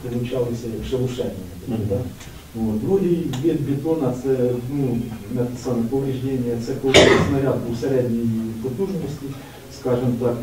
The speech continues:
Speaker 1: він пробивав частково верхню плиту до армірування, от, застрівав у ній. А третій вид, то, що він розбивав повністю всю нашу, весь наш пірог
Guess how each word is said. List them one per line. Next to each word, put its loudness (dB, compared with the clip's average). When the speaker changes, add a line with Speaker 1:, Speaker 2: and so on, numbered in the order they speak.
Speaker 1:
він 2
пробивав 4
частково 2
верхню 0
плиту 0
до 4
армірування, 2
от, 2
застрівав 2
у 2
ній. 0
А 2
третій 4
вид, 0
то, 2
що 0
він -2
розбивав 2
повністю -2
всю -4
нашу, 0
весь 4
наш -2
пірог 2